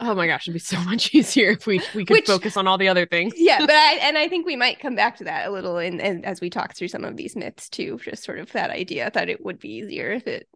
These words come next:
Speaker 2: it wasn't here.
Speaker 1: Yeah. Um, the, and the last part is, is that I have been in conversations about a variety of topics with sometimes people I carry very, care very deeply about. And I think sometimes, especially when it's, like, your own family members,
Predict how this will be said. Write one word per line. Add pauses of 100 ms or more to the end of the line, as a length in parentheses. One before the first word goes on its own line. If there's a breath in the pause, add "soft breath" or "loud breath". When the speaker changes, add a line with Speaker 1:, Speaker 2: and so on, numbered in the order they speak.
Speaker 2:
it
wasn't
here. (480 soft breath)
Speaker 1:
Yeah. (560 loud breath)
Um,
the,
and
the
last
part
is,
is
that
I
have
been
in
conversations
about
a
variety
of
topics
with
sometimes (280 loud breath)
people
I
carry
very, (140)
care
very
deeply
about. (640 soft breath)
And
I
think
sometimes,
especially
when
it's,
like,
your
own
family
members,